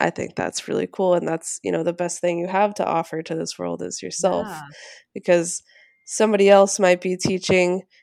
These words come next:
Speaker 1: cooking classes, but they're not gonna be teaching them the way that I do it. You know, they'll bring
Speaker 2: Yeah.
Speaker 1: something else to the table. So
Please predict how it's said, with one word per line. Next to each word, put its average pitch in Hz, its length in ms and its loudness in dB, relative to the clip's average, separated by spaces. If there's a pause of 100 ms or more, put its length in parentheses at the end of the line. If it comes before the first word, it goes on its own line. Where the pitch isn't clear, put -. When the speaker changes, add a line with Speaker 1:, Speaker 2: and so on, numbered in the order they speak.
(220)
Speaker 1:
cooking 208 380 2
classes, 175 580 2
but 175 160 -6
they're 175 120 4
not 170 200 -2
gonna 185 200 -4
be 180 160 -6
teaching 180 420 -2
them 175 300 -2 (160)
the 170 80 4
way 170 180 2
that 180 180 0
I 214 140 6
do - 180 -8
it. - 160 -4
You 175 100 -4
know, 165 140 -4
they'll 165 380 -8
bring 180 180 0
Speaker 2:
Yeah. - 20 -8
Speaker 1:
something 208 380 -4
else 247 260 -2
to 180 120 -4
the 170 120 -4
table. 165 640 -4 (400)
So 175 400 0